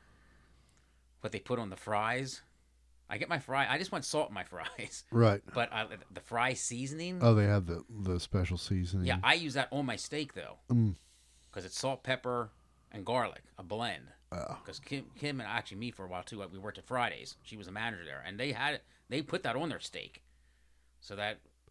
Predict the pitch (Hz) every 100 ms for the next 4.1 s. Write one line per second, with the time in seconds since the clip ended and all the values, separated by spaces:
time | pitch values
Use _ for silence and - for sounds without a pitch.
0 | - - 113 123 107 123 101 101 98 107
1 | 110 101 117 107 113 117 120 107 107 101
2 | 101 98 95 - 110 101 95 - 95 110
3 | 92 143 92 131 131 117 104 - 139 85
4 | -